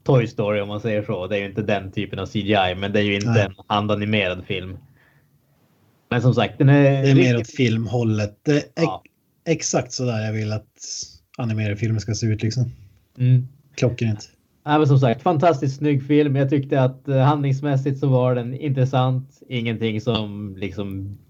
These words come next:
Speaker 1: gör någonting spektakulärt. Men jag tycker just den här tanken på att vi ser jorden i en, eh, avlägsen framtid och den är väldigt förändrad tycker jag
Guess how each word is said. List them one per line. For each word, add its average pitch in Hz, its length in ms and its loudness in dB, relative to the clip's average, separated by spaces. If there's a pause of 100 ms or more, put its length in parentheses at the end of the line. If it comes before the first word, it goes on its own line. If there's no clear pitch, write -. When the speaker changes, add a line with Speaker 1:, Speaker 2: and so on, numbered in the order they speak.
(300)
Speaker 1:
gör 113 260 4
någonting 107 500 -2
spektakulärt. 113 840 0
Men 123 80 0
jag 127 100 2
tycker 135 280 0
just 117 240 -2 (560)
den 139 100 2
här 147 140 4
tanken 143 500 2
på 143 100 0
att 123 260 -2 (140)
vi 123 260 0
ser 135 200 2
jorden 123 500 2
i 113 80 -2
en, 110 300 -4
eh, 110 240 -2 (380)
avlägsen 123 720 2
framtid 123 640 -2
och 110 80 -2
den 107 200 -4
är 98 420 -6
väldigt 117 600 0
förändrad 113 440 -2
tycker 104 260 -6
jag 98 60 -4